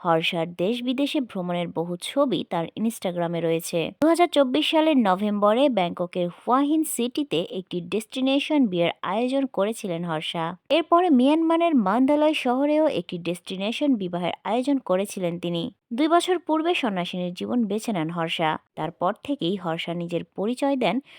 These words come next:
সমাজকর্মী এবং হিন্দু সনাতনী হিংসী হিসেবে। যদিও এখনও সঞ্চালিকা হিসেবে কাজ করছেন তিনি,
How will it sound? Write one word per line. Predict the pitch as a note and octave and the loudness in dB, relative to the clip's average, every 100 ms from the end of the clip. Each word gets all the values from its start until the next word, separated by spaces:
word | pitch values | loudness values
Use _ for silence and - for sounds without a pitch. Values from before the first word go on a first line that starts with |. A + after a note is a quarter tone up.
| - - | -18 -6
সমাজকর্মী | - C#4+ D#4+ - - E4 F4 F4+ | 2 4 2 0 -2 0 0 -2
এবং | - E3 E3 - | -2 -2 -2 -4
হিন্দু | G3 F3+ F#3+ | -6 -4 -6
সনাতনী | - F#3+ A3 C4 D4 D4 B3 | -6 -4 -2 0 2 2 2
হিংসী | G3+ A#3+ B3+ F3+ | 0 -2 -2 -4
হিসেবে। | F3 - D#3+ E3 E3+ - _ _ _ A#3+ | -4 -4 0 0 0 -6 _ _ _ 0
যদিও | D4 E4 F4+ | 2 4 4
এখনও | D#4+ A3+ B3+ D4 E3+ A#3 | 4 0 0 0 0 -2
সঞ্চালিকা | - F#3+ F3+ F#3 F3+ F3 | -2 -4 -2 -4 -2 -2
হিসেবে | F3 G3 B3+ C4+ C#4+ | -4 -4 -2 -2 0
কাজ | F3+ E3+ | -2 -4
করছেন | - G#3 - F3 E3+ | -6 -8 -6 -6 -4
তিনি, | E3+ E3+ F3 | -2 -2 -4